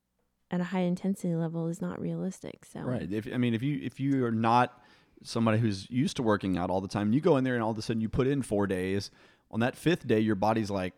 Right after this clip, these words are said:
Speaker 2: "Forget this, man, I'm shutting
Speaker 1: Mm-hmm.
Speaker 2: down." And then you feel terrible, and then you don't wanna go back 'cause you
Speaker 1: Right.
Speaker 2: associate that terrible feeling. Whereas you should feel good y-, when you're working out. I mean, that, that's the whole idea, is when you, if you're working out properly, at the end of the workout, you should be tired,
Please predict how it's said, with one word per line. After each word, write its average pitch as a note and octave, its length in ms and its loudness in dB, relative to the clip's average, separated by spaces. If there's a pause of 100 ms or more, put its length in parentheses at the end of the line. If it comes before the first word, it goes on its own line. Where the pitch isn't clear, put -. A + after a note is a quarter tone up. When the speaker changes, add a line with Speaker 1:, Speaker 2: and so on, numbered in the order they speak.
Speaker 2:
"Forget G#2 320 0
this, F#3 340 2
man, C3 360 2
I'm A2+ 100 0
shutting - 300 2
Speaker 1:
Mm-hmm. F#3 60 2
Speaker 2:
down." C#3+ 680 4
And A#2+ 180 0
then B2 180 2
you A#2+ 120 4
feel A#2+ 200 0
terrible, D3 520 2
and A#2 100 0
then A#2+ 100 4
you C3 80 6
don't C#3+ 200 6
wanna F3 240 6
go G2 200 4
back F2 220 0
'cause G#3 80 4 (160)
you B2 80 8
Speaker 1:
Right. - 20 -
Speaker 2:
associate B2 580 2
that - 140 -4
terrible A#2+ 380 2
feeling. C3+ 280 -2 (400)
Whereas C#3 260 6
you C#3 80 2
should A#3 360 0
feel B2 480 0 (680)
good D3+ 480 6 (640)
y-, - 460 -10 (240)
when A#2 200 4
you're B2 120 8
working C#3 340 4
out. B2 180 4
I A2+ 60 0
mean, A2+ 180 2
that, A#2+ 140 -2
that's - 220 -2
the B2+ 80 2
whole A#2+ 120 4
idea, G#2+ 280 2
is G2+ 100 0
when A#2 220 0
you, B2 360 4
if - 140 -6
you're C#3+ 120 0
working E3+ 360 2
out B2+ 140 -4
properly, G#2 520 0
at A2 120 -6
the A2+ 100 2
end D3 80 4
of D#3 60 0
the D3 80 2
workout, B2+ 300 2
you A#2+ 80 -2
should - 160 -8
be G#2 100 -2
tired, A#2 520 0